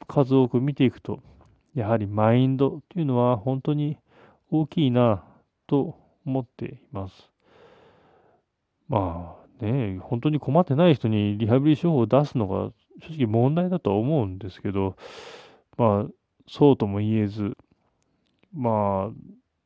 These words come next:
どこを目標にしていくのか、そこのすり合わせが本当に難しいなと、つくづく思っています。で、まあ、今週に関しては、そのアップデートのワークの数が増えた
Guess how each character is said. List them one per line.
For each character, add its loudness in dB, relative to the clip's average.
ど 4
こ 4
を -2
目 -4
標 -2
に -4
し -20
て -2
い -4
く -8
の -6
か、 -6
そ -4
こ -2
の 2
す 0
り 6
合 8
わ 6
せ -2
が 2
本 -2
当 -2
に -4
難 0
し -2
い 0
な 0
と、 -20
つ -20
く 0
づ -8
く -12
思 -6
っ -10
て -14
い -8
ま -8
す。 -20
で、 -2
ま 2
あ、 0
今 2
週 0
に -2
関 0
し -10
て 4
は、 2
そ -6
の 4
ア 6
ッ 2
プ -4
デ 6
ー 2
ト -2
の -6
ワ 10
ー -10
ク -4
の 2
数 2
が 6
増 2
え 2
た -12